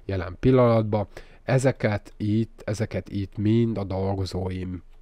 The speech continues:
gyűjtötték össze, és ezt majd én el fogom adni. Ez az egyik út, ami szeretett.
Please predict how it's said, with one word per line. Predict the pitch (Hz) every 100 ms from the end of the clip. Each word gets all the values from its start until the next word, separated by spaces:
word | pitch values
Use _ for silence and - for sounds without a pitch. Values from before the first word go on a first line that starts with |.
| 113
gyűjtötték | 107 104 - - 82 87
össze, | 113 - 107
és | 98 -
ezt | 95 -
majd | 90 85
én | 90 85
el | 92 92
fogom | 104 92 92
adni. | 95 95 98 92 - - - -
Ez | 107 101
az | 92
egyik | - 107 104 107 90
út, | 113 110 - - -
ami | - 110 107
szeretett. | - 110 107 - -